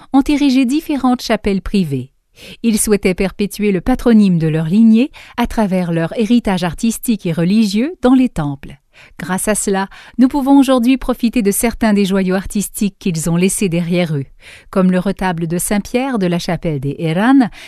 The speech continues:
et la grille Renaissance que Marie de Salazar avait fait forger. Aussi à l'intérieur du temple se trouve la chapelle siège de la Sainte École du Christ, fondée à Orduña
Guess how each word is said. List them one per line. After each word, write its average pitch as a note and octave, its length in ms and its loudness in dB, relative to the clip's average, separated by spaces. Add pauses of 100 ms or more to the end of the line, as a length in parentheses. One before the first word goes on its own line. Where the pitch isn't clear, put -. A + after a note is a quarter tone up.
(120)
et C#4+ 100 0
la C4+ 120 2
grille G3+ 280 2
Renaissance C4+ 640 0
que G#3 100 0
Marie A3+ 320 2
de C4+ 100 2
Salazar G3+ 640 -2
avait G3+ 180 -2
fait G3+ 180 -4
forger. D#3+ 640 -6 (640)
Aussi G#3+ 260 0
à G3+ 80 2
l'intérieur F#3 500 -2
du G3+ 140 -2
temple A3 340 -2
se A#3 120 -4
trouve A3+ 320 -4
la G#3 100 0
chapelle G#3 400 -4
siège F#3+ 420 -2
de D#3 100 -2
la D#3 140 -2
Sainte C4 260 -2
École B3+ 300 -2
du B3 140 -2
Christ, - 460 -8 (260)
fondée F#3+ 400 0
à - 180 -4
Orduña B3 640 2